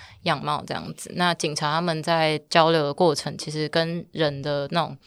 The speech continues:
呃，对峙的过程，其实我觉得也是一个很大的挑战。那一方面我觉得我觉得这样的正义感可能也是我、呃，想要实现的，所以就说如果之后啦，有，不一定有机会的话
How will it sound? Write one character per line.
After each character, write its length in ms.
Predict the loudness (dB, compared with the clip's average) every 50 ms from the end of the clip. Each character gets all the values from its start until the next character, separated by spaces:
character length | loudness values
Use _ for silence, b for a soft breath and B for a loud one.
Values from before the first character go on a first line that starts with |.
| B B B B B B B B B
呃， 200 | 0 0 0 2
对 220 | 4 6 6 6
峙 100 | 6 6
的 140 | 4 2 4
过 180 | 4 2 0 0
程， 180 | 0 -4 -6 -6
其 120 | -4 -4
实 80 | -2 0
我 140 | 0 0 0
觉 140 | 0 -2 -2
得 40 |
也 80 | -2 -2
是 160 | -2 0 0
一 80 | -2 0
个 140 | 0 -2 -2
很 220 | -2 -4 -4 0
大 200 | 2 2 2 2
的 240 | 0 -2 -6 -6 -8 -10
挑 260 | -8 -4 -4 -4 -4 -2
战。 180 | -2 -2 0 0
那 100 | 0 0
一 80 | 0 0
方 120 | -2 -2
面 160 | -2 -2 -2 -4
我 80 | -4 -6
觉 140 | -8 -6
得 240 | -6 -6 -6 -6 -8 B B B B B B B B B B _ -10 -6
我 80 | -4
觉 80 | -2 0
得 140 | 0 0 2
这 100 | 2 2
样 140 | 4 4
的 200 | 2 2 2 0
正 240 | 0 2 4 4 4
义 60 | 4
感 160 | 2 2 0 0
可 140 | 0 0
能 100 | 0 0
也 100 | 0 -2
是 220 | -2 0 0 0 0
我、 240 | 0 0 0 -2 -4 -6 -10 B B B B B B B B
呃， 280 | -2 -2 -2 -2 -2 -4
想 200 | -2 0 2 4
要 120 | 4 4
实 240 | 4 2 0 -2 -4
现 320 | -4 -2 -2 -2 -4 -4 -6
的， 120 | -10 -10
所 180 | -6 -2 0 0
以 100 | 0 0
就 140 | -2 -4
说 400 | -4 -4 -2 -2 -2 -2 -2 -4
如 180 | -2 -2 0 2
果 160 | 4 4 4
之 220 | 4 2 -2 -4 -2
后 220 | 2 4 4 4
啦， 240 | 4 0 -4 -6 -10 -14 _
有， 180 | -8 -8 -8 -8 -8 _ _ _ _ _ _ _ _ _ -20 -10 -4
不 120 | 0 0
一 60 | 0 0
定 180 | 0 -4 -6 -4
有 120 | -4 -4
机 220 | -4 -2 -2 0
会 100 | 2 2
的 100 | 2 2
话 240 | 2 2 2 0 0